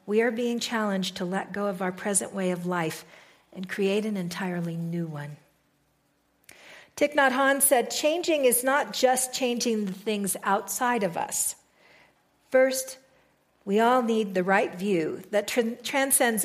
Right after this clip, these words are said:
all notions, including of being and non-being, creator and creature, mind and spirit. That kind of thought is crucial for transformation and healing.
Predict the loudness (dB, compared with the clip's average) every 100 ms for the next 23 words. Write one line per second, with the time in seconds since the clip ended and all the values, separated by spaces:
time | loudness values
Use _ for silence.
0 | -2 -2 2 4 4 2 0 2 0 0
1 | -6 -4 -2 0 2 0 -2 -2 0 0
2 | 2 0 2 2 2 2 2 2 -2 -4
3 | -12 -14 0 4 4 4 0 -2 -2 -2
4 | -2 -2 0 0 0 -2 -2 0 -2 0
5 | -4 -4 -8 -14 -16 _ _ -20 _ _
6 | _ -2 -2 0 -4 -2 -4 -2 -2 0
7 | 0 -4 -6 -6 -2 -2 -2 -6 -4 -4
8 | -4 -4 -4 -4 -4 -8 -10 -12 -12 -12
9 | -12 -16